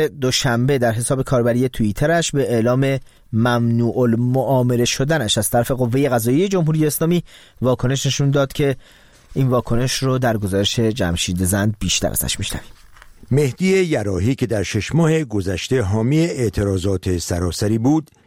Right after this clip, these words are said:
Speaker 2: عکسی از نیکا شاکرمی را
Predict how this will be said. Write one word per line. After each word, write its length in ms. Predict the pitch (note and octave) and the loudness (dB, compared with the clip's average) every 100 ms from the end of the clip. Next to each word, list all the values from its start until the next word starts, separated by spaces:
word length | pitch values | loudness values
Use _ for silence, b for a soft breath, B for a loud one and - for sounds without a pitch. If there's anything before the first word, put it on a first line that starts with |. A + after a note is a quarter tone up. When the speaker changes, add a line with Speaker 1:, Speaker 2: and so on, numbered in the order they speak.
| b - | b -4
Speaker 2:
عکسی 440 | E3+ - - D#3+ | -4 -2 0 2
از 200 | C3 G#2 | 0 0
نیکا 380 | G#2+ F2+ A2 A2 | -2 0 0 -2
شاکرمی 640 | - F#2+ D#2+ F2 F#2 C3 | -2 -4 -4 -2 0 2
را 300 | C#3+ C#3 B2+ | 2 0 -2